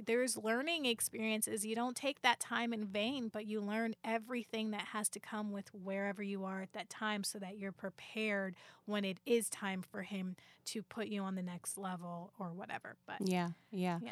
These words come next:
Speaker 2: And, you know, it's interesting because I'm reading, I just recently started reading a book. She was the, um, first Black editor of Teen Vogue. She was only twenty-nine years old at that time. And I'm gonna butcher this quote.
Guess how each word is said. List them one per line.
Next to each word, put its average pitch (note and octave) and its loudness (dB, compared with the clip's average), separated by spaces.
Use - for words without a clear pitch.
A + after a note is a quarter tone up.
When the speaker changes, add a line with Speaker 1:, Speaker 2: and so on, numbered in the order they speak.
Speaker 2:
And, F#3+ 8
you G3+ 6
know, F#3 8
it's F3+ 4
interesting F#3+ 6
because E3 4
I'm E3+ 8
reading, F3+ 6
I E3+ 6
just F3+ 4
recently F#3+ 4
started E3 4
reading G3 8
a E3 6
book. E3+ 8
She - 4
was E3 2
the, D#3+ 6
um, D3+ 4
first - 4
Black E3+ 8
editor E3 8
of D#3 4
Teen E3 4
Vogue. D#3+ 8
She - 0
was D#3+ 2
only D#3+ 4
twenty-nine D#3 2
years E3+ 8
old E3+ 10
at F#3+ 6
that G#3 10
time. G#3+ 8
And F3 8
I'm F3+ 8
gonna F3+ 8
butcher F3+ 8
this D#3+ 8
quote. E3+ 6